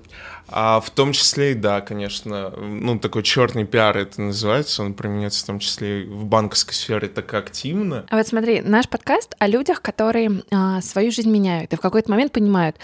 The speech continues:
Speaker 2: «Я не на том пути». Вот ты помнишь свои ощущения в рекламе, когда ты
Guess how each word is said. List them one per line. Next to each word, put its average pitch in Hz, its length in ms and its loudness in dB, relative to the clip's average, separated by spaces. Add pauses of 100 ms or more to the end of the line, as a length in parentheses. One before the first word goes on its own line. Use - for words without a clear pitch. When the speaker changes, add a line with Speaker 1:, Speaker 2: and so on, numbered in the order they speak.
(260)
Speaker 2:
«Я 233 260 4
не 262 140 2
на 190 140 0
том 214 240 2
пути». 180 380 -4 (340)
Вот 196 120 0
ты 240 80 2
помнишь 359 360 4
свои 208 340 2
ощущения 214 840 0
в 185 180 -6
рекламе, 220 500 2
когда 185 340 0
ты 202 260 0